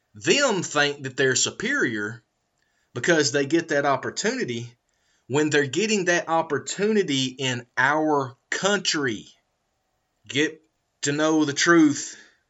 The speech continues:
as the truth will make you free, John eight thirty-two. Look in our previous podcast episodes as we have been dropping this truth and continuing to share it,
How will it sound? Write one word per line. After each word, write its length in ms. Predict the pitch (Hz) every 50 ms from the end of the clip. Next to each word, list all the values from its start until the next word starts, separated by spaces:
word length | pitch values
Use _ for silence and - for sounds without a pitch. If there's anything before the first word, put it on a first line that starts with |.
| _ _ -
as 160 | 104 104 -
the 60 | 104
truth 400 | - - - 143 147 143 - -
will 100 | 135 131
make 300 | 127 131 135 135 131 -
you 120 | 143 139
free, 460 | 131 - - 139 131 127 120 110 101 90
John 400 | 82 107 104 113 120 117 117 -
eight 280 | 110 117 120 - - -
thirty-two. 640 | 123 117 120 117 117 113 - - 117 101 90 82 - _ _ _ _ _ _ _ -
Look 220 | 101 120 127 -
in 80 | 147 139
our 120 | 135 127
previous 440 | - - 147 143 135 127 131 120 -
podcast 640 | - 135 135 139 139 139 - 139 135 131 127 - 143
episodes 600 | 139 135 - 135 - - 143 139 139 135 131 120
as 120 | 113 110 110
we 160 | 113 120 127
have 120 | 120 113
been 180 | 117 113 107 101
dropping 480 | 90 107 117 127 131 131 147 139 135
this 240 | 135 135 135 131 -
truth 580 | - - - 160 151 143 135 127 123 - - _ _ _ _ _ _ _ _ -
and 140 | 101 104 -
continuing 560 | 117 110 107 - 131 131 139 139 143 143 139
to 60 | 135
share 400 | 123 - - - 160 156 151 139
it, 180 | 131 - -